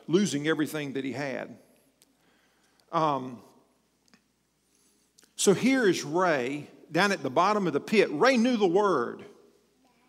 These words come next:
Ray knew the word. He knew the truths of the Lord. So now Ray is working his way back up the ladder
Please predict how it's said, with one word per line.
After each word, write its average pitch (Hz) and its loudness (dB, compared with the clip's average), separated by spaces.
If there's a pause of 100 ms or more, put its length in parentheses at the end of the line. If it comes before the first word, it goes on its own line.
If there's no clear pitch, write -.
(380)
Ray 202 8
knew 233 4
the 208 4
word. 185 4
He 214 4
knew 220 4
the 208 -2
truths - -4
of 135 -4
the 147 -2
Lord. 151 -2 (1160)
So 190 6
now 233 6
Ray 214 6
is 175 4
working 208 2
his 196 -2
way 202 0
back 185 0
up 151 0 (400)
the 151 2
ladder 156 2